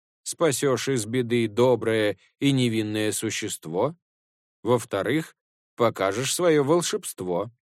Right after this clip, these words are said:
Танский наставник и Суню-кун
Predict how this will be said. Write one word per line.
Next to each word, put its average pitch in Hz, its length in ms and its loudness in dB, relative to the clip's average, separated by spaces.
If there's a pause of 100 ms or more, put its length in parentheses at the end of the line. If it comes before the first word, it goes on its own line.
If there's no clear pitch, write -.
(920)
Танский 110 460 -2
наставник 98 760 -2
и 98 60 -6
Суню-кун 95 640 -4